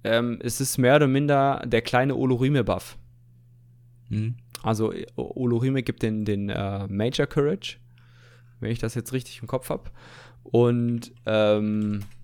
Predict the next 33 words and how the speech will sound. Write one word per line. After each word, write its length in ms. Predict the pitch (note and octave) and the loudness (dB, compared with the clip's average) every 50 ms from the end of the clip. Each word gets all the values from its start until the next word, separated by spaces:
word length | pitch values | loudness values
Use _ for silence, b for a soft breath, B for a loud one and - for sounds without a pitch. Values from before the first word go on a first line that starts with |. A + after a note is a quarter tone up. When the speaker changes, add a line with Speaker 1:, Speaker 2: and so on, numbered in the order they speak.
| - - - - - - - - - - - | -18 -18 -18 -18 -18 -20 -20 -20 -14 -6 0
Speaker 1:
ja. 320 | G#2 G#2 F#2 D#2 - - - - - - - - - - - - - - - - - - - - - - - - - - - - - - - - - - - - - - - - - - - | 2 2 2 2 0 -6 -14 -16 -18 -18 -18 -18 -20 -20 -20 -20 -20 -20 -20 -20 -18 -18 -18 -18 -18 -18 -18 -18 -18 -20 -20 -20 -20 -20 -20 -20 -20 -20 -20 -20 -20 -18 -18 -18 -14 -6 -2
Genau, 280 | C3 A#2+ G2+ - - - | 0 0 0 0 -2 -2
Major 300 | - G#2+ A2+ A2 C3 A#2 | 0 0 2 2 2 0
Courage, 400 | - D3 D3 D3+ D3+ D3 - - | 2 4 6 6 6 4 4 0
das 260 | - A#2 A2+ - - | 0 0 0 -2 -4
quasi 300 | - - A#2+ A2+ A2 A#2 | 0 2 2 2 2 2
de-, 140 | G#2 A2+ G#2+ | 0 0 0
den 300 | G2+ A2+ - G#2+ G#2 G#2 | 0 -4 -6 -4 -4 2
doppelten 420 | - C3 C3+ C#3+ D3 A#2+ A2+ G#2 | 4 4 4 4 4 2 2 2
Wert 200 | G#2 A2 B2+ C#3 | 2 2 2 2
an 140 | C#3+ C3+ B2+ | 0 -2 -4
Spell 220 | - - C#3 C3+ C#3 | -2 -2 -2 0 0
Damage 320 | C#3+ C3+ C3+ C3 - - | -2 -4 -4 -6 -6 -6
gibt, 240 | - D#3 - - - | -6 -6 -6 -6 -6
also 120 | G#2+ G2+ | -6 -4
die, 140 | G2 G#2 G#2 G#2+ A#2 - - - | -2 -2 -2 -4 -6 -8 -6 -2
äh, 220 | G#2 G#2 G2+ G2+ F#2+ | 0 0 0 0 0
die 120 | - G#2+ | -2 -4
zweihundertachtundfünfzig 920 | - - A2+ A2 G#2+ - - - - - G#2+ - C3+ D3 - - - C#3+ | -4 -2 -2 -2 -2 -2 -4 -6 -4 -4 -4 -2 -2 -4 -4 -6 -6 -4
jetzt 180 | - C#3 - - | -4 -4 -2 0
bei 80 | - B2+ | 0 2
Olorime 460 | A#2+ B2 B2 B2 A#2+ C3 C#3 C#3 C3 | 2 2 2 2 0 0 0 2 2
oder 360 | B2 B2 A#2+ A#2 A2+ A2 A2+ | 2 2 2 4 2 2 0
Spell 240 | A#2 - - A#2+ A#2 | -2 0 0 0 0
Power 260 | - - A2 G#2 G#2 | 2 -2 -2 -2 -4
Cure, 280 | - - C3 C3 C3 C3 | -4 0 0 0 2 0
also 180 | A#2+ A2 - G#2 | -2 -2 -2 -2
Magiekraftheilung. 800 | G2+ G2+ G#2 B2 - - C3 B2 - - B2 B2 B2 B2+ B2+ B B B B B B B B B B B B B B - | -2 -2 -4 -6 -6 -6 -6 -4 -4 -4 -4 -4 -4 -6 -8 B B B B B B B B B B B B B B -2
Ähm, 540 | A2 G#2+ G#2+ G#2+ A2 A2 A2 A2 A2 A2 G#2+ - b b b b b b - - - - - - | 0 2 2 2 2 0 0 0 -2 -2 -4 -8 b b b b b b -20 -20 -20 -18 -6 2
und 180 | - A#2 A#2 A2 | 2 4 4 6
ganz 200 | - A2+ G#2 C3 | 4 4 4 4
ehrlich, 300 | A2+ C#3+ E3 D#3 - - | 4 4 4 4 2 2
als, 360 | A#2 A#2 A2+ - - - - | 2 2 2 2 -2 -8 -8